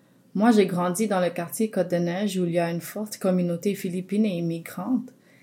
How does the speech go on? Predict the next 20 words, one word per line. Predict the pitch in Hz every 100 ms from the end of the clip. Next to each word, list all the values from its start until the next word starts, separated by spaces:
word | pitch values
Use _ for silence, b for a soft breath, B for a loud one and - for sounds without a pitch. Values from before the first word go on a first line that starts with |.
| b b -
Et | 180 185 175
c'est | - 190
dans | 190
les | 190 190
années | 196 240
soixante, | 285 202 190 202 208 233
le | 185
Québec | 180 190 208 226
avait | 233 196
lancé | 185 180 180 220
un | 220
programme | 208 - 185 180 190 208 208
qui | 190
permettait | - 185 190 190 247
aux |
travailleurs | 254 - 180 185 208 208
étrangers | 190 - 185 170 214
de | 190
devenir | 175 175 190 214 240
citoyens | - - 180 180 180